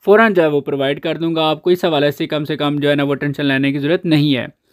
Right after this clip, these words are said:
तो ये है जी फेडरल बोर्ड का नोटिफिकेशन जो कि मैं आपके साथ शेयर कर रहा हूँ। और इस हवाले से आपका मज़ीद भी कोई क्वेश्चन है आप कमेंट सेक्शन में पूछ सकते हैं। अपना बहुत सारा ख्याल रखिएगा।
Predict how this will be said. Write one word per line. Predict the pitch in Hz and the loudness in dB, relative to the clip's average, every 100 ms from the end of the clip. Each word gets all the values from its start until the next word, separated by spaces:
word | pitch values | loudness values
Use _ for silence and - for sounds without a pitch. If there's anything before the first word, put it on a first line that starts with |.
| _ _ - | _ _ -4
तो | 151 147 | 0 2
ये | 156 190 | 6 6
है | 208 | 4
जी | 196 | 0
फेडरल | 202 170 170 190 | -4 -2 0 2
बोर्ड | 180 180 | 0 0
का | 180 | -2
नोटिफिकेशन | 175 - - 180 190 190 180 | -4 -6 -4 -2 0 -2 -2
जो | 156 | -2
कि | 156 | -2
मैं | 170 | 0
आपके | 160 156 | 0 -2
साथ | 165 147 | -2 -4
शेयर | 139 175 180 | -2 0 0
कर | 175 170 | 2 2
रहा | 170 | 2
हूँ। | 165 - - - - | -2 -10 -20 -18 -4
और | 143 143 147 | 0 2 2
इस | 175 208 | 2 2
हवाले | 190 180 180 | 4 4 2
से | 196 | 0
आपका | 170 180 170 156 | 0 -2 -4 -2
मज़ीद | 165 156 214 202 | -4 0 0 0
भी | 220 | 2
कोई | 196 | 2
क्वेश्चन | 190 185 185 190 | 2 0 -2 -2
है | 180 | 0
आप | 170 | 0
कमेंट | 180 180 | -2 -6
सेक्शन | 170 165 - | -4 -8 -4
में | 175 160 | -6 -4
पूछ | 165 175 | -4 -2
सकते | 180 175 175 | -4 -6 -2
हैं। | 170 170 | 0 0
अपना | 160 156 143 | 0 -2 -2
बहुत | 143 160 | -2 -2
सारा | 175 165 | 2 2
ख्याल | 160 156 | 2 -2
रखिएगा। | - 165 156 | -2 -2 0